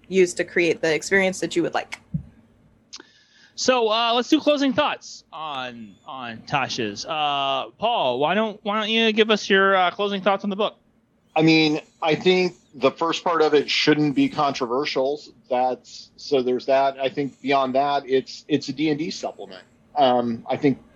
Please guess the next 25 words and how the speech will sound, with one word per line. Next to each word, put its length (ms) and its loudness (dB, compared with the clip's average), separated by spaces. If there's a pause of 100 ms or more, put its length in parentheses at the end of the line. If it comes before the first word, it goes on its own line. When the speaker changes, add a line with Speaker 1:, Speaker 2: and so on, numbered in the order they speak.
Speaker 3:
the 100 -4
first 340 -2
part 160 0
of 140 2
it 100 4
is 180 0
the 120 -4
only, 300 -4 (320)
I, 240 2
I 220 0
really 320 4
do 200 0
like 280 0
that 140 -2
they 120 0
got 380 -2
rid 260 2
of 540 -8 (840)
disconnecting, 680 6
particularly 760 4
the 640 -2 (480)
attribute 720 2
bump 440 0 (760)
from 680 0
your, 800 2